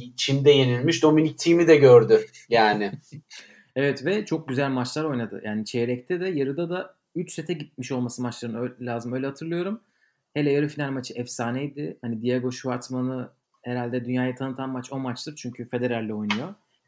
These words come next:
Speaker 2: E, çok da gençti o zaman. Ama benim aklımda kalan gerçekten, abartmayayım, e, en güzel şey herhalde seyirciydi. Ben çünkü hani ilk defa, e, uzun zamandır diyeyim.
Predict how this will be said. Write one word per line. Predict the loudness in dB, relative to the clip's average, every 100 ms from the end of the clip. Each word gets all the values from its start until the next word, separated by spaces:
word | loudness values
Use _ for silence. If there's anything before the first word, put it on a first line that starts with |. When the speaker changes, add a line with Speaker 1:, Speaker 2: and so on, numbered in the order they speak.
| _
Speaker 2:
E, | -8 -6
çok | -6 -6
da | -4
gençti | -4 -4 -4
o |
zaman. | -6 -4 -6 -10 _ _ _ _ -8
Ama | -4 -2
benim | -2 -2
aklımda | -6 -4 -4 -2
kalan | -2 -2
gerçekten, | -2 -4 -4 -6 -6 -6 -8
abartmayayım, | -4 -2 -2 -2 -4 -4 -6 _
e, | -6 -4 -4 -6 -10 -18 -12
en | -8 -6 -6
güzel | -2 -2
şey | -2 -2 -4 -6 -8
herhalde | -4 -2 -2
seyirciydi. | -2 0 0 -2 -4 -4 -6 -8 _ _ _
Ben | -6 -6 -8
çünkü | -10 -6 -6
hani | -4 -6
ilk | -6 -8
defa, | -6 -4 -4 -6 -14 _ _ _ _ _ -14 -8
e, | -6 -4 -6 -8
uzun | -8 -8 -6
zamandır | -4 -4 -8 -10 -16
diyeyim. | -8 -8 -8